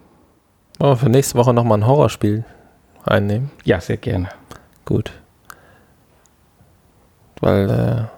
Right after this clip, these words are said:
Speaker 1: ich hab ja noch Five Nights at Freddy's rumliegen. Ist ja noch gar nicht so lange her, dass das rausgekommen ist.
Speaker 2: Mhm.
Speaker 1: Und, ähm,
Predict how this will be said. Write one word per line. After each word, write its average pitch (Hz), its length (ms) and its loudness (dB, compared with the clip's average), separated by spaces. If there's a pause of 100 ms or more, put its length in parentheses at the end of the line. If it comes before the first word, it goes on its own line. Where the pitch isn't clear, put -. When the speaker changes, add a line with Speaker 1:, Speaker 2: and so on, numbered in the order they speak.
(240)
Speaker 1:
ich - 100 -14
hab - 120 -4
ja 101 60 2
noch 101 220 2
Five 110 300 -2
Nights 113 260 2
at - 120 -4
Freddy's 135 640 -2 (760)
rumliegen. 113 500 0 (840)
Ist - 120 -18
ja - 80 2
noch 123 120 0
gar - 120 0
nicht 113 140 0
so 117 120 0
lange 120 220 2
her, 120 260 4
dass 104 200 -6
das - 200 -6
rausgekommen - 600 -2
ist. - 260 -6 (140)
Speaker 2:
Mhm. 127 280 2 (680)
Speaker 1:
Und, 110 380 0
ähm, 107 420 2